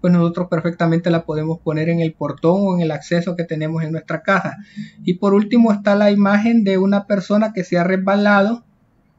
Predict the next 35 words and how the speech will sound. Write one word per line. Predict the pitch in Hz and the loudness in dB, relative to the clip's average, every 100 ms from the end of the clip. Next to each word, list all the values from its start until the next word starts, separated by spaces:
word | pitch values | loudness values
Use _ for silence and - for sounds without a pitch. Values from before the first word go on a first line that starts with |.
| _ _ _ _ | _ _ _ _
y | - 190 | -4 -2
que | 196 175 160 147 127 - | 2 4 4 0 -4 -10
pues | 151 143 | -8 -8
va | 139 165 180 | -2 0 0
a | 180 | 0
caer. | - 139 196 208 | -4 0 2 2
Esto | 180 180 190 | 2 0 -2
generalmente | 196 190 185 180 196 196 | 0 0 2 0 0 -2
se | 185 175 | -4 -2
coloca | 165 165 180 - 190 | 0 2 0 -2 -2
en | 185 175 160 | 0 -2 -2
las, | 147 135 - - _ _ _ _ _ | -6 -10 -14 -20 _ _ _ _ _
cuan-, | 160 156 | -4 -4
en | 156 156 | -2 -2
los | 151 156 | -2 -2
edificios | 147 135 - 185 208 208 214 196 | -4 -6 0 2 2 0 -2 0
o | 185 170 | 0 0
en | 165 156 | 0 -2
los | 151 143 - _ _ _ _ _ - | -4 -8 -12 _ _ _ _ _ -20
centros | - 190 190 196 | -4 -2 0 -2
comerciales | 202 185 170 - 180 202 202 | 0 2 0 0 0 2 0
cuando | 196 180 170 | 0 0 0
recientemente | 165 - 170 175 185 190 196 165 | -2 -2 -2 0 0 0 -2 -4
se | 156 165 | -4 -2
ha | 160 | -2
trapeado | - 175 170 185 180 175 | -2 -4 -2 -2 0 0
el | 151 | -2
piso | - 196 208 - 226 226 _ _ | -4 -2 -2 -2 -8 -8 _ _
o | - | -6
se | 160 160 | 0 0
ha | |
aplicado | 165 196 185 180 185 185 | 0 -2 -2 0 0 2
algún | 160 175 175 175 | 0 2 2 2
tipo | 202 196 - 160 | 0 -2 -2 -2
de, | 156 139 123 | -2 -4 -8